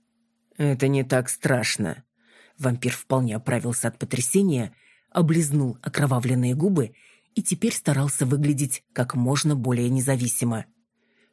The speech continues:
«Почему вы не можете меня убить?» «Не хотим», поправила я. А уважение в голосе прибавилось, прибавилось. К чему бы это? Не к войне ли с Турцией?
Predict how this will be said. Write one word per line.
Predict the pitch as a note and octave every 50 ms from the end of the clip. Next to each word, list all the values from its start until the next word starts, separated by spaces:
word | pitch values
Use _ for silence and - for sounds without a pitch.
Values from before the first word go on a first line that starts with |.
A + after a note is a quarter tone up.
| _ _ _ _ -
«Почему | C#3 C3 - - - C#3+ C#3+ C#3+ C#3+ C#3+
вы | B2+ C3+ B2
не | B2 B2+ B2+
можете | B2+ A#2+ A#2 A#2 A#2+ B2 B2 - B2
меня | A#2+ A#2+ A#2+ B2 B2
убить?» | B2 B2 A#2+ B2 B2+ G2+ - - - - _ _ _ _ _ _ _ _ _ _ _ _ _ -
«Не | G3+ F#3 D3+
хотим», | C3+ - C#3 C3 B2+ - - - C#3 D#3+ G#3+ B3+ C4 - _ _ _ _ _ _ -
поправила | C3+ B2+ - C#3+ C3+ B2 B2 B2 B2+ C3
я. | B2+ B2 B2 A#2 G#2+ - - _ _ _ _ _ _ _ _ _ -
А | - D#3 D3+
уважение | D3 C#3+ C#3+ D3+ D3+ C#3 C#3 C3 B2+ C3 C3+ C#3 C#3+
в | D3+
голосе | D3+ D3+ D3+ D3+ D3+ C#3+ - - E3
прибавилось, | - F#3 F3+ F3+ D#3+ B2+ B2 B2 A#2 A#2 A2 A#2+ A#2+ A#2+ A#2 A2+ - - - _ _ _ - - _ _ -
прибавилось. | - - F#3+ G#3 G3 F3+ C#3+ B2 A#2+ A#2+ A2 A2+ A#2+ B2+ C#3 C#3 - - - _ _ _ - _ _
К | _ -
чему | - D4+ C#4 A3 D#3 A#2+
бы | G#2+ B2 A#2+
это? | A#2 A2+ - - B2+ - C3+ - _ _ _ _ _ _ _ -
Не | G#3 A3 A#3+
к | -
войне | D4 D4 C4+ G#3 D#3 B2
ли | A2+ A#2+
с | B2 -
Турцией? | - C3+ A#2 - - - - - B2 A2+ A2 - -